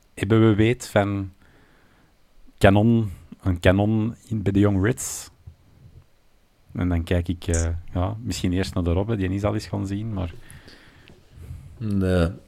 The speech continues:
Speaker 2: die is mij in ieder geval niet opgevallen. Ehm, nu, ik vind wel,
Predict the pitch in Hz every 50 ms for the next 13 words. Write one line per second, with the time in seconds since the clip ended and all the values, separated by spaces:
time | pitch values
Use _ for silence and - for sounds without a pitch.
0 | _ - 107 101 101 101 92 - 101 98 98 95 98 107 107 120 101 87 95 95
1 | 98 98 101 101 - - 101 82 82 85 82 82 82 80 - - - - - -
2 | - - - 101 101 98 98 95 90 87 87 87 87 90 92 - - _ _ _
3 | _ - 104 101 101 98 95 95 - 107 101 98 95 101 113 113 135 - - -
4 | -